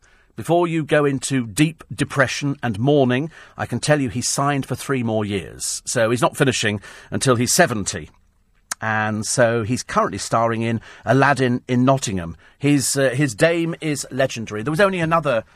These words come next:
uh, I've seen some very good dames in my time. Jack Tripp was, uh, was one of them. Les Dawson was a very, very good dame.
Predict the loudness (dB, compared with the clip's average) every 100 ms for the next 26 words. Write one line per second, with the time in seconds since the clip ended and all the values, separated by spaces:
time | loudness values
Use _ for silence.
0 | _ -4 -2 2 0 0 -4 -2 0 0
1 | 0 -4 0 0 0 -6 -4 -4 -2 -2
2 | -2 0 0 -2 -6 -4 -4 -8 -20 _
3 | _ _ -4 -4 -2 0 0 -2 0 2
4 | 2 0 -2 -2 -2 0 0 2 2 2
5 | -2 -4 -4 -6 -4 0 2 0 -6 -8
6 | -8 -10 -6 -4 -4 -6 -8